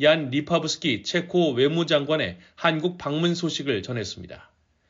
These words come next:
체코 외무부 대변인에 따르면 리파브스키 외무장관은 오는 팔 일부터 십일 일까지 나흘 일정으로 한국을 방문해 한덕수 국무총리와 조태열 외교부 장관 등 고위 당국자들과 회담할 예정입니다.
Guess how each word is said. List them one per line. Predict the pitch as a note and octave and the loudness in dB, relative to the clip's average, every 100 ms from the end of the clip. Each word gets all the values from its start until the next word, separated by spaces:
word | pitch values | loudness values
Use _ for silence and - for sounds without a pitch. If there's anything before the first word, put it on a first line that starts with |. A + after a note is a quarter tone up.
| _ _ - | _ _ -4
체코 | - F3 F#3+ F3 | 0 4 6 8
외무부 | C3+ F3 F3 F#3+ | 6 6 4 6
대변인에 | D#3+ E3 E3 D#3+ | 4 4 2 0
따르면 | D#3 D3+ D3+ F#2+ - _ - | 2 2 0 -4 -8 _ -2
리파브스키 | D3+ F3 E3+ - F3+ C3+ | 2 2 2 2 2 4
외무장관은 | C#3+ E3 E3 D#3 D3 D3 A2 G2+ - | 4 2 2 0 2 -2 -4 -8 -6
오는 | C#3+ E3 C3+ | -2 0 -2
팔 | - F3+ | -8 -4
일부터 | F3 D#3+ E3 E3+ B2 | -2 -2 -2 0 0
십일 | - F3 F3+ | -2 -2 0
일까지 | E3 D3+ C3+ F2+ - _ _ | 2 2 0 -2 -10 _ _
나흘 | B2 C3+ E3 | 2 4 4
일정으로 | D#3 - D#3 C#3+ F2+ - _ | 2 0 -2 -2 -6 -12 _
한국을 | - E3 E3 D#3+ E3+ | 0 2 2 0 2
방문해 | D#3+ D3+ C#3 F2+ - _ | 2 2 -2 -2 -14 _
한덕수 | - F3 F3 E3+ - F#3 | -4 0 2 0 0 -2
국무총리와 | F3+ D#3+ E3+ E3+ E3 D3+ D3+ F2 - _ - | -2 -2 0 0 -2 -2 0 0 -4 _ -4
조태열 | D#3 D#3 D#3 E3+ D3+ A#2 | -2 2 4 4 4 2
외교부 | C#3+ E3 E3 | 2 4 2
장관 | E3 D3 C#3+ C#3+ | 4 4 4 0
등 | C#3 F#2 - _ | -2 -6 -16 _
고위 | - D3 D#3+ D3+ | -4 2 2 0
당국자들과 | - D3 E3+ E3+ D#3+ C#3+ C3+ B2 F2 - | -4 -2 -2 0 2 2 2 0 -2 -4
회담할 | D#3+ D3 C#3+ D3+ B2+ | 0 2 4 4 2
예정입니다. | B2+ A#2+ F2+ E2 - - | 0 -2 -6 -14 -16 -18